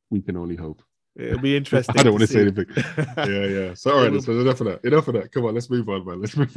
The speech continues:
Speaker 1: on. <laughs> There we go.
Speaker 2: I'm really excited about this one. Um,
Speaker 1: Yeah.
Speaker 2: number three, Firesprite, who were recently added to the PlayStation Studios family, have confirmed, and I'm so excited, they're developing a triple A horror game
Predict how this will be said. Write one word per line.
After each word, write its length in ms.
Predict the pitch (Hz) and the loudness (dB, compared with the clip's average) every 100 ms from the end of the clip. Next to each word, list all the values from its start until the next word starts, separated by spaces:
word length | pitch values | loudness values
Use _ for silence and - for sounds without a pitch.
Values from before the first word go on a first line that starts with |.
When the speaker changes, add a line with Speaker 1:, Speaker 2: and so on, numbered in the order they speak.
| - 117 | -6 -6
Speaker 1:
on. 120 | 117 | -8
<laughs> 40 | |
There 140 | 127 113 123 | -12 -10 -6
we 140 | 120 | -6
go. 180 | - 98 - | -6 -10 -4
Speaker 2:
I'm 140 | 127 | 0
really 180 | 139 143 | 2 2
excited 340 | 127 - 139 | 0 -2 -2
about 200 | 123 120 | 0 -2
this 200 | 120 127 | -2 -6
one. 280 | 120 107 104 - | -8 -10 -10 -14
Um, 480 | 113 113 110 113 110 | -10 -8 -8 -8 -6
Speaker 1:
Yeah. 180 | 101 98 | -4 -4
Speaker 2:
number 180 | 123 | -6
three, 600 | 120 - 123 160 165 101 _ _ _ _ _ _ _ _ _ _ _ - | -10 -8 0 2 2 0 _ _ _ _ _ _ _ _ _ _ _ -2
Firesprite, 640 | 156 170 - - 131 117 | 0 0 -4 -4 -2 -2
who 120 | 120 120 | -4 -4
were 80 | |
recently 440 | 117 127 127 117 98 | -4 -8 -8 -12 -10
added 240 | 117 117 | -8 -8
to 80 | 120 | -10
the 60 | 113 | -10
PlayStation 560 | 123 113 117 107 113 | -8 -8 -8 -8 -10
Studios 460 | 104 123 117 117 107 | -12 -8 -6 -6 -8
family, 340 | 120 107 104 92 | -12 -10 -12 -10
have 280 | 131 143 - | -8 -8 -8
confirmed, 600 | - 147 - 110 104 104 | -12 -12 -8 -6 -6 -8
and 100 | - | -14
I'm 80 | 92 | -18
so 320 | - 135 170 | -18 -10 -10
excited, 560 | 147 - 117 104 104 104 _ _ | -10 -8 -8 -8 -12 -16 _ _
they're 100 | 113 | -6
developing 600 | 107 98 110 113 117 107 | -4 -4 -2 -2 -6 -12
a 40 | 95 | -14
triple 540 | - 147 143 147 131 | -8 -4 -4 -4 -6
A 160 | 120 113 | -4 -6
horror 460 | - - 123 120 107 | -6 -4 -2 -2 -4
game 480 | 110 107 104 95 | -4 -6 -6 -12